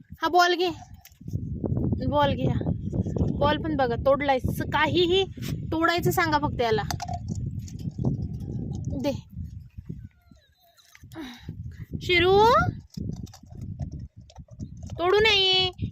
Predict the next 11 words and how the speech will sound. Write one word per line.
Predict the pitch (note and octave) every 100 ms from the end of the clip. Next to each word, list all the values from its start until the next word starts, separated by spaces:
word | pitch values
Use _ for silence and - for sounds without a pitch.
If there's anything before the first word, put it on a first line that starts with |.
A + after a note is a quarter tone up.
| -
खेळायचं | E4+ E4+ F#4+ A4
असते | - G4
शेरू. | F#4 D#4 D#4 D#4+ - - - - - - - - - - - - - - - - - -
काही | D4+ F4+
तोडायचं | E4+ D#4 D#4
सांगा | - F4+ D#4+
फक्त | D#4 A#3+ B3
त्याला, | G#3+ F#3+ F#3 - - - - - - - - - - - -
तोडतच | D4 D4+ F4 D#4+
राहतो | E4 - - - - - - - - - - _ - - -
शेरू. | G4+ A#4+ A4+